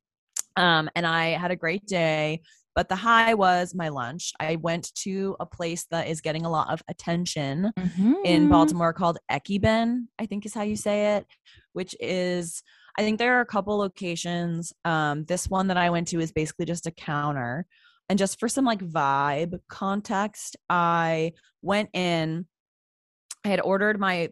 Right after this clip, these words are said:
Speaker 1: sandwich online. I couldn't find it for, like, fifteen minutes 'cause it's, like, tucked in an alley. Um, I went inside and they were absolutely blasting the song Rich as Fuck by Lil Wayne,
Speaker 2: So
Speaker 1: like,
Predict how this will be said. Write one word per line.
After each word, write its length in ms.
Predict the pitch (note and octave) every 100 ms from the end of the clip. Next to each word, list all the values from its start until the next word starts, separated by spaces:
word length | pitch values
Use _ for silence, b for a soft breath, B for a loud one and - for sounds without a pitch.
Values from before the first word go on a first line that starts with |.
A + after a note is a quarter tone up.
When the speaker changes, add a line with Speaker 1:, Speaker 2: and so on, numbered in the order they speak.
| _
Speaker 1:
sandwich 400 | - F3+ E3+ -
online. 460 | D#3 E3 D3+ D3+ C#3
I 80 | D#3+
couldn't 320 | - F3 -
find 280 | E3 D3+ C#3+
it 200 | C3+ -
for, 180 | - D3+
like, 180 | C3+ _
fifteen 520 | - C#3+ - D3+ C#3+
minutes 280 | C3 B2 F3+
'cause 140 | -
it's, 140 | D3 D3+
like, 140 | C#3+ -
tucked 280 | D#3+ - D#3
in 80 |
an 100 | D3+
alley. 500 | B2+ B2+ C3 C3 F3+ B B B B B B -
Um, 420 | F#3 E3+ D3+ D3 -
I 80 | F3
went 220 | F3 G3
inside 340 | G#3 G#3 F3+
and 140 | F3 F3
they 100 | E3+
were 200 | F3 - _ F3
absolutely 1200 | F3 F3+ - A3 G#3 F3 E3+ F3+ F3+ E3 F#3 F3+
blasting 1080 | D3+ D3+ D#3 D3+ C#3 D#3 - - F3+ F#3
the 80 | E3
song 540 | - D3+ D3 C#3+ D3 - _ D3+
Rich 360 | D3+ D#3+ -
as 200 | D#3+ D#3
Fuck 460 | - - C#3+ - -
by 160 | D#3 C#3+
Lil 300 | C#3+ C#3+ C#3
Wayne, 440 | C3+ B2+ C3+ D#3
Speaker 2:
So 280 | G3+ F#3+ F3+
Speaker 1:
like, 260 | E3 E3